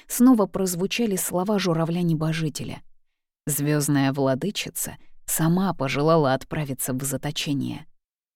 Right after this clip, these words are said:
Хозяйка больше не придёт. Ещё есть большой демон,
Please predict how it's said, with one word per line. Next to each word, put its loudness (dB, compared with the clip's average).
Хозяйка 0
больше -2
не -2
придёт. -8
Ещё 2
есть 0
большой 0
демон, 0